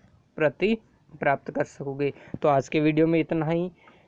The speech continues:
आशा करता हूँ कि ये वीडियो आपको समझ आएगा। अगर वीडियो अच्छा लगा तो लाइक करें, अपने दोस्तों के बीच में शेयर करें, कमेंट करके अपनी प्रतिक्रिया ज़रूर दें।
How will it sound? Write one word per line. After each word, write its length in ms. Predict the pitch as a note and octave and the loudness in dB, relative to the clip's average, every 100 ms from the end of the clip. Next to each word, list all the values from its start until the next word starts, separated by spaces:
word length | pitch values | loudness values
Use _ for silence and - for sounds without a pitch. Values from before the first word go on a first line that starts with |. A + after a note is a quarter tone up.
| _ - - | _ -12 -2
आशा 260 | D#3 - F3 | -2 0 0
करता 280 | F3 - | 0 0
हूँ 80 | F3+ | 0
कि 60 | E3+ | 2
ये 60 | |
वीडियो 280 | E3+ E3+ E3 | 4 4 6
आपको 220 | D3+ - | 4 0
समझ 380 | C#3+ D#3 D3 D3+ | -4 -2 -2 2
आएगा। 340 | E3 E3 F3 F3+ | 4 4 2 2
अगर 240 | C#3 C#3 | 0 -2
वीडियो 300 | C3+ C#3+ D3 | 0 2 2
अच्छा 280 | D3 - E3+ | 2 0 0
लगा 240 | E3+ E3+ | 2 2
तो 120 | E3+ | 0
लाइक 340 | D3 C#3 D3 - | 0 2 0 0
करें, 220 | E3+ F3 | 2 2
अपने 200 | E3+ D3+ | 2 0
दोस्तों 400 | C#3 C#3+ - D3+ | 2 0 0 -6
के 120 | E3+ | -2
बीच 280 | D#3+ D#3+ F3 | 0 -2 -2
में 80 | F3 | -6
शेयर 260 | - F3 | 0 0
करें, 220 | F3 F3+ E3+ | 0 -2 -2
कमेंट 400 | D3+ C#3+ D3 C#3+ | -2 0 -2 -2
करके 260 | C#3 D3+ | -2 -2
अपनी 200 | D3 D3 | -4 -6
प्रतिक्रिया 720 | C3+ C3+ - D3+ - D3 D3 | -8 -10 -8 -8 -4 0 0
ज़रूर 420 | C#3 C3+ C#3+ D#3 D#3+ | 0 -2 0 2 2
दें। 220 | F3 | 2